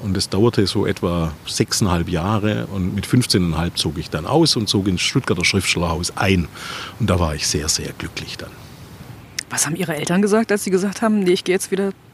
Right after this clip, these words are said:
Speaker 2: zurück runter in den Kessel"?
Speaker 1: Die hatten hauptsächlich Angst, dass meine unternehmerischen Aktivitäten ihre noch nicht abbezahlte Hütte, äh, in Gefahr bringen konnten. Insofern, ähm, ab mit Schaden. <laughs>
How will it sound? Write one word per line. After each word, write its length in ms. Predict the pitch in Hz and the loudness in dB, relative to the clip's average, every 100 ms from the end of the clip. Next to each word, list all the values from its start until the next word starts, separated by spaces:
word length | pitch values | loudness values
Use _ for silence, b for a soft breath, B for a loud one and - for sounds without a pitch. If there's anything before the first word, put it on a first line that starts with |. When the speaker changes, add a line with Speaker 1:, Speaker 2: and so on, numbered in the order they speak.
| - - - | -20 -20 -12
Speaker 2:
zurück 320 | - 208 226 165 | -2 0 0 4
runter 320 | 202 233 220 | 6 6 4
in 80 | 196 | 4
den 140 | 190 | 2
Kessel"? 340 | 190 180 254 - B B B B B B B - | 0 -2 -4 -8 B B B B B B B -6
Speaker 1:
Die 160 | 120 101 | 0 2
hatten 260 | 123 120 92 | 2 0 2
hauptsächlich 800 | 110 - - 123 - 117 - - | 0 0 0 0 0 -6 -6 -6
Angst, 420 | 113 117 - - | 0 2 2 0
dass 180 | 95 - | -2 -2
meine 380 | 95 95 98 101 | 0 2 2 2
unternehmerischen 760 | 101 87 90 104 113 104 107 | 0 0 2 2 2 0 -2
Aktivitäten 880 | 95 98 - 90 87 98 104 - 104 - | -6 -8 -4 -4 -2 0 0 0 -4 -2
ihre 280 | 107 104 98 | 0 2 4
noch 200 | 90 - | 2 2
nicht 300 | 120 - - | 0 0 -4
abbezahlte 840 | - - 117 - 95 95 95 98 80 | -6 -2 0 2 2 0 0 0 0
Hütte, 320 | 139 - 87 B B B B B B B - | 0 2 0 B B B B B B B -4
äh, 100 | 123 - | -2 4
in 180 | 131 104 | 6 6
Gefahr 320 | 92 90 90 | 4 0 0
bringen 360 | 92 98 82 | 2 2 2
konnten. 420 | 78 101 92 - 80 | 2 2 2 -2 -4
Insofern, 1160 | 107 95 - - - 117 113 107 101 101 101 - | 0 0 0 -2 2 4 4 4 4 4 2 2
ähm, 540 | 95 90 90 85 85 - | 4 6 4 4 0 0
ab 200 | - 110 | -2 0
mit 180 | 101 | 0
Schaden. 460 | - 110 165 165 | 2 2 2 0
<laughs> 40 | 147 | -4